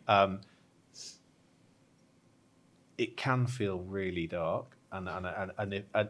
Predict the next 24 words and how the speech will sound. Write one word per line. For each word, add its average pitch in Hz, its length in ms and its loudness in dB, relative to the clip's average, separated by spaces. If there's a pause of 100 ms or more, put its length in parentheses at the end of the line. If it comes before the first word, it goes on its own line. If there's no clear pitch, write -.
(120)
and 104 320 -2 (340)
be - 80 2
careful 131 480 8
about 110 340 8
just 113 320 -2
receiving 98 540 0
the 92 80 -4
bad 92 320 4
news, 101 420 -6 (200)
'cause 92 200 -8 (160)
I - 60 -6
think - 160 -10
you - 60 -10
just 95 180 -6
drive 101 220 4
yourself 85 260 -6
into 90 140 -12
a - 20 -12
darker 87 300 2
space. - 400 0 (400)
Try 127 380 12
and 113 120 6
reach 107 320 4
out 95 320 0